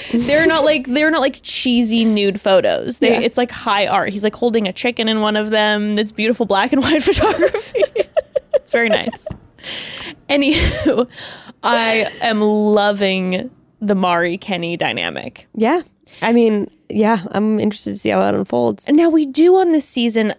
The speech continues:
Speaker 1: and I have to, s-, you know, I need to bring it up. We do on this season have some large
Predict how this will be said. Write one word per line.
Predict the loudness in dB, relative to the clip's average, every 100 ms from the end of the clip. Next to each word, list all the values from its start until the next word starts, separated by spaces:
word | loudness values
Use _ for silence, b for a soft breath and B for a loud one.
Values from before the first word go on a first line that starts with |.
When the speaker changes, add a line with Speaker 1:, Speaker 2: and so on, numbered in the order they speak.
| _
Speaker 1:
and | -2 0
I | 2 0 -4
have | -4 -4 -6
to, | -10
s-, | -10 -8
you | -2 0
know, | 0
I | 0
need | 0 0
to | -2
bring | -6 -2 -2
it | 0
up. | -2 -4
We | -8 -2 0
do | 2 2
on | 2 0
this | 0
season | -2 -2
have | -4 -8
some | -6 -4
large | -4 -4 -2 0 0 -2